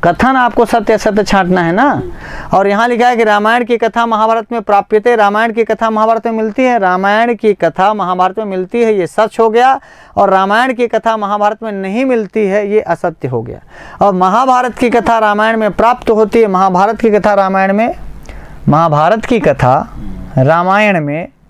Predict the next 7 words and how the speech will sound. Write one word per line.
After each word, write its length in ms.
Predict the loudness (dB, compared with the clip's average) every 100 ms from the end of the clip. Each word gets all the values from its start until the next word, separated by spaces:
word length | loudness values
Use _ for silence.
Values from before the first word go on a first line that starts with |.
| -20 -20 -20 -4 2
ना 260 | 2 2
प्राप्यते, 720 | 0 0 0 0 -2 0 -2 -4 -2
ये 140 | 2 4
बिल्कुल 340 | 2 2 0
सच 300 | 0 -4 -2
कथन 320 | -2 0 0
है, 160 | -2